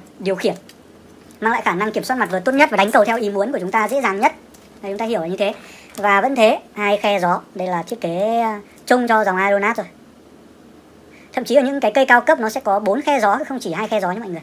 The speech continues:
Tí nữa sẽ có một cây cao cấp cho mọi người xem. Đấy, bốn nghìn C, cái chữ C là viết tắt của Compass. Có nghĩa là đây là cây vợt tấn công của dòng vợt điều khiển. Nếu anh em nào thích tấn công nhưng mà muốn nó có sự linh hoạt nhất định và dễ kiểm soát cầu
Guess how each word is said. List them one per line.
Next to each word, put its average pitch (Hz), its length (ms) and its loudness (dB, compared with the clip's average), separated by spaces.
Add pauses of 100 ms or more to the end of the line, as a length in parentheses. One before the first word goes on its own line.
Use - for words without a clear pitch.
(160)
Tí 202 80 -6
nữa 302 160 2
sẽ 262 120 -6
có 190 120 0
một 220 100 -4
cây 214 100 -2
cao 208 140 -2
cấp 262 180 -2
cho 240 60 -6
mọi 196 60 -8
người 170 100 -6
xem. 202 180 -4 (560)
Đấy, 175 180 -12 (300)
bốn 202 160 -2
nghìn 262 140 0
C, - 80 -4
cái 262 420 0
chữ 277 80 -6
C - 80 -10
là 247 180 2
viết 247 140 -2
tắt 302 140 0
của - 80 -12
Compass. 277 380 0 (280)
Có 233 100 0
nghĩa 339 140 6
là 320 80 6
đây 269 140 6
là 247 80 4
cây 254 180 0
vợt 233 160 2
tấn 233 180 0
công 285 220 2
của 233 100 0
dòng 196 140 -2
vợt 202 140 -2
điều 202 120 0
khiển. 202 200 0 (340)
Nếu 214 140 0
anh 302 120 4
em 285 160 2
nào 196 520 2 (640)
thích 349 140 -4
tấn 247 140 0
công 311 260 4
nhưng 294 140 -2
mà 214 140 2
muốn 220 320 0
nó 254 240 2
có 226 180 0
sự 269 160 -8
linh 277 140 0
hoạt 226 180 -2
nhất 302 120 -2
định 285 180 -2
và 190 220 -2
dễ 311 160 0
kiểm 226 140 -2
soát 294 180 -2
cầu 208 180 4